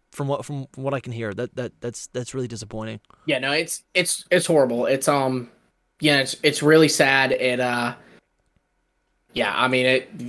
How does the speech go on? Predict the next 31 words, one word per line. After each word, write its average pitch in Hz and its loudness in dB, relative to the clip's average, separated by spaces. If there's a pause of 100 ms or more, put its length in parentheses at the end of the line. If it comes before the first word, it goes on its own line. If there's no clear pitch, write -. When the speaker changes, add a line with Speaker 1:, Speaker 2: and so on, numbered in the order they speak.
(200)
Speaker 2:
there's 143 6
really 147 8
not 131 2
much 127 -2
more 139 2
you 120 -4
can 120 -12
say 110 -2
that. 98 -8
So - 2
this 175 6
is 220 6
how 170 6
we 147 4
get 143 2
to 135 0
the 123 -2
specific 139 0
event 120 -4
that 104 -6
happened. 104 -12
Something 151 2
Speaker 1:
Okay. 120 -2 (340)
Speaker 2:
went - 0
down. - -8 (400)
So - 2
basically, 170 4 (520)
uh, 139 4
Korea 175 4
had 147 2 (320)
this, 139 -2